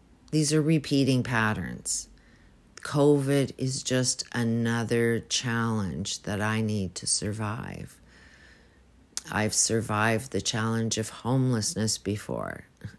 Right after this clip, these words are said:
I've been challenged with extreme stress before, which has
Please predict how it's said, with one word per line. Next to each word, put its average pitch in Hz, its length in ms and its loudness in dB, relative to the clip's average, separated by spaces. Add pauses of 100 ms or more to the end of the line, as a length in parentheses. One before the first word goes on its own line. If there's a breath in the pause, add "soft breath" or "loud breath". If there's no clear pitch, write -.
I've 117 400 -4
been 117 280 -2
challenged 120 640 -2
with 113 260 -2
extreme 117 720 -2
stress - 1000 -2 (580 soft breath)
before, 65 760 -4
which 107 260 -4
has 98 220 -4